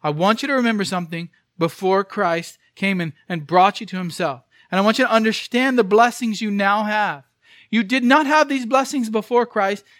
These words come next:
and now," he says, "you're going to have these blessings. You have them the moment you're saved,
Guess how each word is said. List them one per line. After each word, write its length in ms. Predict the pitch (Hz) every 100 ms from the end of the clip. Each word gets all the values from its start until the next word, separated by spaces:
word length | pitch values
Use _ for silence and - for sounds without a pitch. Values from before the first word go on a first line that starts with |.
| _
and 180 | 160 165
now," 220 | 185 208
he 80 | 190
says, 260 | - 185 - _ _ -
"you're 220 | 170 175
going 300 | 160 175 175
to 120 | 175
have 320 | 143 175 165
these 160 | 165 151
blessings. 380 | - 147 - 139
You 80 | 156
have 180 | 185
them 140 | 175 165
the 60 |
moment 400 | 151 175 240 277
you're 120 | 247 226
saved, 380 | 226 196 190